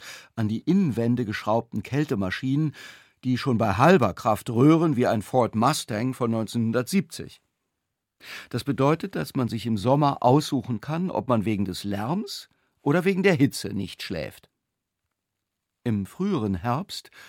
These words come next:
kam der Regen zurück, es wurde klamm, aber von den drei Wochen, die ich im späteren Herbst urlaubend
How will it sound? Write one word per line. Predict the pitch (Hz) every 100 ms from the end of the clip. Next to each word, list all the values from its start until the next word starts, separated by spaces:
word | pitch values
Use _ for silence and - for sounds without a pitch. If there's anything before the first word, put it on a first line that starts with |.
| - _
kam | - 113
der | 107 101
Regen | 156 160
zurück, | 165 170 151 - - - - _ _ -
es | 95
wurde | 117 101
klamm, | - 135 135 147 143 _ _ _ _ _
aber | 120 110 98
von | 127 120
den | 107
drei | 107 131 127
Wochen, | 127 123
die | 110
ich | 85
im | 101 98
späteren | - 156 214 101 98
Herbst | 92 98 - - -
urlaubend | 170 208 117 101 123 165